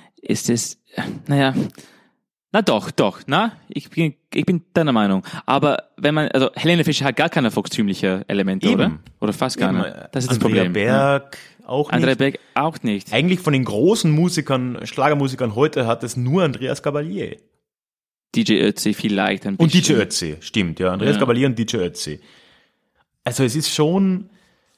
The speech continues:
Speaker 2: irgendwie ein bisschen verloren gegangen, aber andererseits gar nicht so überraschend, oder? Weil bis neunzehnhundertachtzig war das auch kein Thema, ne? Da war Schlager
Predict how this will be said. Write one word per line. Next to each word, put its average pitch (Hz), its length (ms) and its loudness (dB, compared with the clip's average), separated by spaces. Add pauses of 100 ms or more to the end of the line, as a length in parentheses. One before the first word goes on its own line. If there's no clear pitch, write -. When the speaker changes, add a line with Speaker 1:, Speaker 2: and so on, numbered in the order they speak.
(160)
Speaker 2:
irgendwie 165 360 2
ein 160 80 2
bisschen 156 240 -2
verloren 127 720 0
gegangen, 180 500 0 (240)
aber 120 200 2
andererseits 170 500 4
gar 147 100 2
nicht 165 140 -2
so 151 160 0
überraschend, 127 580 -2
oder? 143 300 -2
Weil 131 480 2 (440)
bis - 400 0 (240)
neunzehnhundertachtzig 151 880 -2 (320)
war 143 120 4
das 139 100 0
auch - 200 2
kein 101 200 0
Thema, 85 300 -2
ne? 104 180 -2
Da 113 140 0
war 110 160 2
Schlager 127 680 2